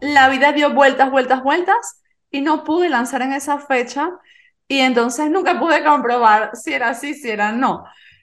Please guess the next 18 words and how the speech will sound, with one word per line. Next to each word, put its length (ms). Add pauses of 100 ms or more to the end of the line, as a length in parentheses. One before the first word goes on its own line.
(360)
Pero 520
entonces 600 (880)
me-, 240
voy 220
ahora 540
con 220
otra 220
pregunta. 600 (920)
Eh, 280
a 100
mí 100
me 80
llega 280
constantemente 1160
personas 560
a 100
mi 120
sala 640